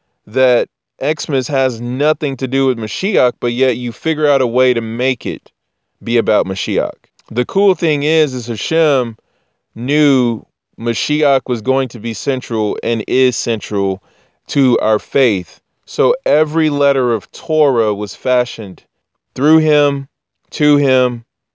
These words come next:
with him, by him, from him, all of that. So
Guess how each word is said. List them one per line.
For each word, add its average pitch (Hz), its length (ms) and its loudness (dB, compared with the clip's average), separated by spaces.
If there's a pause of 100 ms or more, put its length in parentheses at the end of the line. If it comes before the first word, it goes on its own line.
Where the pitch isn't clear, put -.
with 139 280 2
him, 117 320 -2
by 127 240 2
him, 113 220 -4
from 147 300 -2
him, 104 340 -6 (480)
all 143 260 2
of 127 100 0
that. 117 280 0 (340)
So 120 460 0